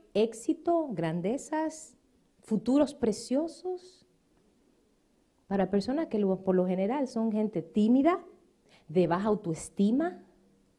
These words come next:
gente que no creen en sí misma, que no tienen intimidad con el Espíritu Santo y que dejan botar sus iglesias donde deben ser formados su carácter para ir a formar iglesias a la sala de su casa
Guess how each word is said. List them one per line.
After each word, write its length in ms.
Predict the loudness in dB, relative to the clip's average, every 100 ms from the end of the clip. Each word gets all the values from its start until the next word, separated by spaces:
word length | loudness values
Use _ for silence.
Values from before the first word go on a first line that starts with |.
| _ _ _ _ _ _ _ _ _ _
gente 340 | 4 6 6 6
que 140 | 4
no 140 | 4
creen 280 | 2 2 4
en 140 | 2 2
sí 140 | 0
misma, 440 | 2 2 0 -2 -6 -16 4
que 100 | 6
no 100 | 6
tienen 220 | 6 6
intimidad 460 | 6 6 6 6 4
con 160 | 2
el 80 | 2
Espíritu 420 | 2 0 0 0
Santo 520 | 0 0 0 2 2 0 -14 6
y 120 | 6
que 360 | 10 8 6 -2
dejan 460 | 8 8 8 2 4
botar 420 | 6 8 8 6
sus 220 | 2 4
iglesias 560 | 6 8 8 8 6 4
donde 240 | 4 4
deben 240 | 4 4 4
ser 220 | 4 6
formados 480 | 4 6 6 4 4
su 240 | 2 4
carácter 680 | 4 8 6 6 4 4 2 -10 -20 _ _ _
para 220 | 2 4
ir 140 | 6 4
a 60 |
formar 300 | 4 4 6
iglesias 460 | 4 4 0 0 -2
a 80 | -2
la 120 | -4
sala 340 | -4 -2 0
de 100 | 0
su 160 | -2 -2
casa 300 | 0 0